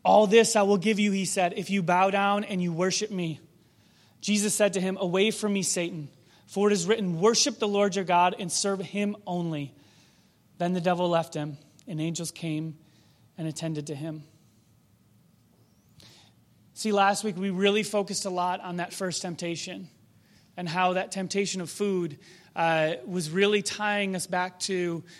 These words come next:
the ancient Israelite story, where they were, uh, where Moses delivered them from slavery into the wilderness, and they just complained 'cause they had no food. Uh, and so Jesus, this story is really showing us,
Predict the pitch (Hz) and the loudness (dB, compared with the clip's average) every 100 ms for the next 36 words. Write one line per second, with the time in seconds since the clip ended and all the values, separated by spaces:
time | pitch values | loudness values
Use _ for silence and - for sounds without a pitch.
0 | - - 175 170 202 202 - 202 175 175 | -16 -4 -4 -2 -2 -4 -4 -4 -2 -2
1 | 170 196 - 180 185 202 - _ _ _ | -2 -4 -6 -6 -8 -10 -16 _ _ _
2 | 175 175 190 202 190 185 180 160 - - | -4 2 4 4 4 2 0 -2 -12 -20
3 | - - 180 185 185 190 214 240 240 - | -12 -2 0 0 2 4 4 4 0 -2
4 | 214 208 220 233 185 185 180 - 208 208 | -2 0 2 0 0 -2 -4 -6 -2 0
5 | 208 208 - - 220 226 185 175 180 254 | 0 -2 -4 -2 0 0 -2 -4 -4 -2
6 | 254 - 226 196 196 196 180 170 160 - | -2 -2 -2 0 2 0 -2 -6 -8 -8
7 | 185 180 170 175 - 165 180 165 147 131 | -6 -6 -6 -8 -8 -8 -6 -6 -8 -14
8 | _ _ _ _ 156 147 160 160 160 - | _ _ _ _ -16 -12 -10 -8 -10 -6
9 | 190 180 165 - - _ _ _ _ _ | -6 -6 -8 -16 -20 _ _ _ _ _
10 | _ _ 170 170 165 170 - 202 175 214 | _ _ -4 -2 -2 -4 -10 -8 -4 -2
11 | 185 156 214 247 247 214 - 214 - - | -2 0 0 0 0 -2 -2 -2 -2 0
12 | 233 214 175 202 220 214 - 240 247 208 | 0 2 2 0 0 0 -2 -2 -2 -2
13 | 170 160 - - | -2 -2 -4 -4